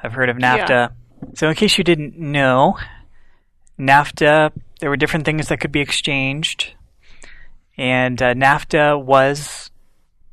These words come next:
Speaker 1: displacing to the agricultural sector in Mexico. And it allowed more U S corn into Mexico. And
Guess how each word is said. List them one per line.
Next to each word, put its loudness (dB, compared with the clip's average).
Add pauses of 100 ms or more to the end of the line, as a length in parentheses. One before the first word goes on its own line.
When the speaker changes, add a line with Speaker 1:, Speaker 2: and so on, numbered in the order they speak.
(200)
Speaker 1:
displacing -4
to -6
the 0
agricultural -2
sector -6
in -4
Mexico. -6 (1300)
And -4
it -2
allowed 4
more 0
U -2
S -4
corn -2
into -6
Mexico. -10 (380)
And -10